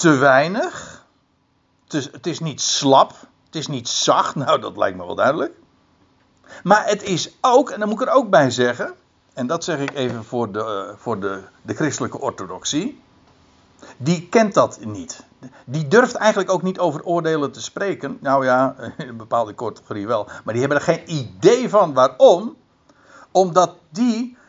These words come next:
geen God kennen die rechtvaardig oordeelt. Rechtvaardig oordeel wil altijd zeggen proportioneel.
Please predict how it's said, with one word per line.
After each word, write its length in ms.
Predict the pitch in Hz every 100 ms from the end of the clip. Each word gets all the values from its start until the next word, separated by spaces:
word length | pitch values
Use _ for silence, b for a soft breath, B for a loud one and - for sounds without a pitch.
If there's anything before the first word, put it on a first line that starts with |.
| b
geen 360 | - - 196 160
God 340 | 139 247 240
kennen 480 | - 170 165 190 165
die 200 | 143 156
rechtvaardig 720 | 143 165 - - 196 175 143 143
oordeelt. 480 | 190 160 101 92 -
Rechtvaardig 960 | - - - - - 302 320 311 269
oordeel 400 | 262 254 151 190
wil 180 | 180 175 175
altijd 320 | 269 247 202
zeggen 320 | 214 190 190 b b _
proportioneel. 1160 | - 190 180 - 220 - - 160 165 160 85